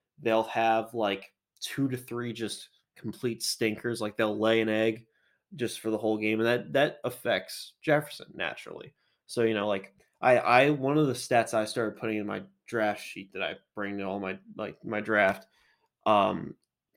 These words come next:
one of the stats I use, I like to put twenty plus games, so how many games the guy scored over twenty, and how many games they scored less than ten. I call it, it's like boom bust, basically. Um, using that,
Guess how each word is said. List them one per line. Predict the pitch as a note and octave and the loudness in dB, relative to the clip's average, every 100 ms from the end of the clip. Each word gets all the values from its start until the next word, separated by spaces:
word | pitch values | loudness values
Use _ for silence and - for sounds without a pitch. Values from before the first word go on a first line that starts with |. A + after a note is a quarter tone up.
| - - | -20 -10
one | B2+ B2+ | 2 6
of | C3 | 6
the | B2 B2 | 6 4
stats | A2 | 6
I | A2 | 4
use, | G#2 | 0
I | G2 | 2
like | A2 A2 | 4 2
to | |
put | G#2+ - G#2+ G#2 - | -2 0 0 -2 -10
twenty | - B2 B2 C3+ | -6 4 6 6
plus | - B2+ B2 - - - | 4 6 6 4 -8 -4
games, | A2+ G#2+ G#2 G#2+ | 0 0 0 -4
so | - G#2+ | -4 -4
how | G#2+ | -2
many | G#2+ | 0
games | G#2+ G#2+ G#2 | 0 -2 -2
the | |
guy | A2 G#2 | 0 0
scored | - A2+ G#2+ | 0 -2 0
over | G#2 | -2
twenty, | G#2+ - A2 A2 A2 | -6 -4 -2 0 -2
and | - _ - | -6 _ -2
how | A2 | 0
many | G#2+ | 2
games | G#2+ G#2 | 0 -2
they | G2+ | -4
scored | - G#2+ G2+ | -6 -6 -4
less | F2+ G2 | -4 -6
than | - | -10
ten. | - G#2+ G#2+ | -10 -4 -4
I | G2+ | -4
call | A#2+ A2+ | -2 0
it, | C#3 | 0
it's | C#3+ | 2
like | D3 - | 2 2
boom | C#3 A#2 B2 A2 | -8 0 2 4
bust, | F#2+ - - | 0 -2 -4
basically. | - - - - A2 D3 - _ - | -8 -8 -10 -12 -12 -14 -16 _ 4
Um, | A2+ G#2 G#2 - _ _ _ _ _ - | 4 4 0 -6 _ _ _ _ _ -8
using | C3+ C#3 D3 C#3 | 4 4 6 6
that, | C3 B2 - | 6 4 0